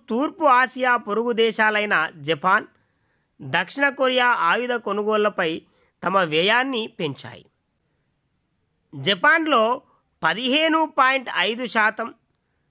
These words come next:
దక్షిణ కొరియాలో ఆరు పాయింట్ ఐదు శాతం పెరుగుదల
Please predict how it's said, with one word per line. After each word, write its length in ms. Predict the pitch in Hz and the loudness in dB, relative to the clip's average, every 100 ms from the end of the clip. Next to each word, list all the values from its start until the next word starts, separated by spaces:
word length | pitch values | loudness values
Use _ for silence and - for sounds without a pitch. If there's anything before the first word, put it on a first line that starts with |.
| - | -10
దక్షిణ 420 | 139 185 - 320 | -4 -4 -2 -2
కొరియాలో 640 | 302 294 294 285 277 233 220 | 0 0 2 2 2 0 -2
ఆరు 580 | 156 175 226 285 285 285 | 2 4 4 4 0 0
పాయింట్ 320 | 247 262 240 | 0 0 -2
ఐదు 280 | 185 208 247 | -2 -2 -4
శాతం 460 | 220 220 220 220 202 | -2 0 0 -2 -4
పెరుగుదల 680 | 202 185 196 220 226 240 | -4 -4 -2 2 4 4